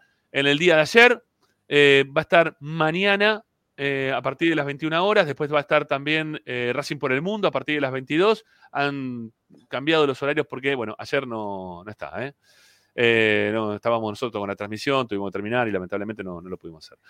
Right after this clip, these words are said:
Bueno, gente, gracias por la compañía. Gracias a Diego Balaclava, que insiste, ¿eh? Ahí con, está con el, con el látigo diciendo, "Suscríbanse, vengan con nosotros,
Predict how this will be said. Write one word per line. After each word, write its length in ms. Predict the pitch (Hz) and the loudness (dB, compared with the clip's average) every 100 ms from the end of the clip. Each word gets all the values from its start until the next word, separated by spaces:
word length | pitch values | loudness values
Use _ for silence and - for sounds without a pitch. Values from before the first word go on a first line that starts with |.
| - - _ | -20 -20 _
Bueno, 220 | - 208 180 | 2 6 8
gente, 340 | 226 196 175 | 8 8 8
gracias 440 | 143 214 185 160 120 | 8 6 8 6 6
por 140 | 165 | 4
la 80 | 160 | 4
compañía. 420 | 160 180 202 170 | 6 6 6 6
Gracias 240 | 160 196 | 6 6
a 40 | 190 | 8
Diego 120 | 190 | 8
Balaclava, 500 | 175 170 202 185 156 | 8 8 8 8 6
que 180 | 143 180 | 4 2
insiste, 480 | 165 196 180 175 190 | 2 0 0 2 2
¿eh? 80 | 165 | 2
Ahí 180 | 180 160 | 0 -2
con, 160 | 160 | -6
está 200 | 151 185 | -2 -2
con 160 | 165 160 | 0 0
el, 500 | 147 143 135 127 113 _ _ | 0 0 0 -4 -8 _ _
con 120 | 151 | -4
el 60 | 156 | 2
látigo 300 | 196 170 151 | 2 4 0
diciendo, 400 | 143 170 147 139 | 0 -2 -2 -4
"Suscríbanse, 880 | - 127 - 277 196 127 - 101 90 _ _ _ _ _ _ _ _ | -6 -18 -4 -2 -2 -6 -10 -12 -14 _ _ _ _ _ _ _ _
vengan 460 | 127 202 262 190 | 0 4 4 2
con 140 | 151 143 | 0 -4
nosotros, 440 | 131 104 95 92 | -6 -10 -12 -16